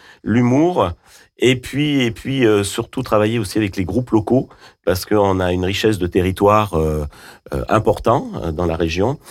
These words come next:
Et on commencera justement, euh, sur l'esplanade du théâtre,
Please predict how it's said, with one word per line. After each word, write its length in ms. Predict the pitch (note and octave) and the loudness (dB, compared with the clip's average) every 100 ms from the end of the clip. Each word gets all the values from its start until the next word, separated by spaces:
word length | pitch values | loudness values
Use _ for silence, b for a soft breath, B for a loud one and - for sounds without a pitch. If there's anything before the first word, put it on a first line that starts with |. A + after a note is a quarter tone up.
| B B | B B
Et 100 | G#2+ | 2
on 80 | A2+ | 4
commencera 460 | A#2+ G#2+ G#2 C#3+ | 2 2 2 2
justement, 560 | B2+ G#2 - G2+ A#2 A#2+ | 2 0 0 2 4 4
euh, 100 | G#2 | 2
sur 200 | - G#2+ | 0 0
l'esplanade 600 | G#2 - G#2 G#2+ G2+ F2 | 0 0 0 2 0 -2
du 560 | E2+ G2+ F#2+ F2+ E2+ D#2 | -4 -2 -2 -2 -4 -2
théâtre, 500 | E2+ D#2 C3+ - G2+ | 0 2 2 0 -10